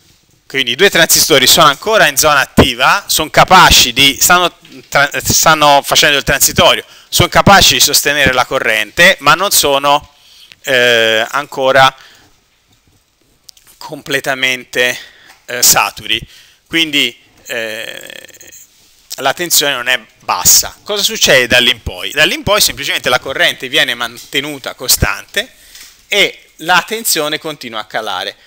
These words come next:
Durante questa zona s-, che cosa succede? Si spande il plasma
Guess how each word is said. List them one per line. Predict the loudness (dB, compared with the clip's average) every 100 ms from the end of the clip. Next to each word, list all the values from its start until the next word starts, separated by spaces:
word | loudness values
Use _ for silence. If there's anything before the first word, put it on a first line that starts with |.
| _
Durante | -6 -4 -4 -6
questa | -6 -4 -4 -4
zona | -4 -2 -4
s-, | -6 -10
che | -16
cosa | -10 -6 -6
succede? | -4 -2 0 0 2
Si | 2
spande | 2 4 4 4 0 -8
il |
plasma | 0 2 2 -2 -8 -18